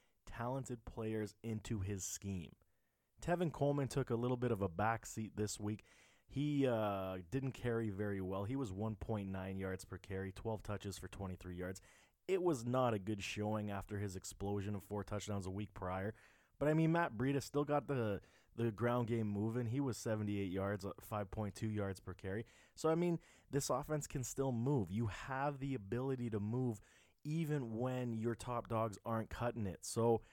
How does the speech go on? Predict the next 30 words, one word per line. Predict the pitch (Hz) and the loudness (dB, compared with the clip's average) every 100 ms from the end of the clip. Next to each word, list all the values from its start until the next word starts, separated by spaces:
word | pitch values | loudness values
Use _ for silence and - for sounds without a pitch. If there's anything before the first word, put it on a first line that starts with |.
| - _ _ _ _ _ | -20 _ _ _ _ _
I | 147 | -2
do | 147 160 202 | 0 0 2
like | 185 156 160 | 4 4 4
what | 127 135 | 4 6
I | 127 | 4
saw, | 113 - 117 127 | 2 0 4 4
but | 127 | 2
the | 131 | -2
Cardinals | 127 - 208 269 170 | 0 4 6 4 2
made | 165 160 | 2 2
a | |
contest | - 160 151 156 147 | 2 2 2 2 0
of | 143 | 0
this | 139 107 | 0 0
late. | 107 139 120 | 0 0 2
They | 143 - | 4 4
almost | - 151 160 156 147 | 4 4 6 4 2
came | - 151 135 | -2 -2 0
back | 120 127 - | 0 -2 -2
to | 117 | 0
win | 104 117 127 | 2 0 0
this | 113 98 | -2 -4
game. | 87 92 104 127 135 _ _ _ _ _ | -4 -2 0 -2 -6 _ _ _ _ _
You | 110 | -2
know, | 110 117 127 - _ _ _ _ | 2 2 0 -10 _ _ _ _
Andy | 156 185 180 151 - - | 2 2 4 2 0 -4
Isabella, | 143 123 92 90 107 120 113 | -2 -2 -4 -2 0 2 0
he | 98 147 | -2 -6
caught | 165 - 156 147 - | -8 -4 0 0 -2
an | 113 | -8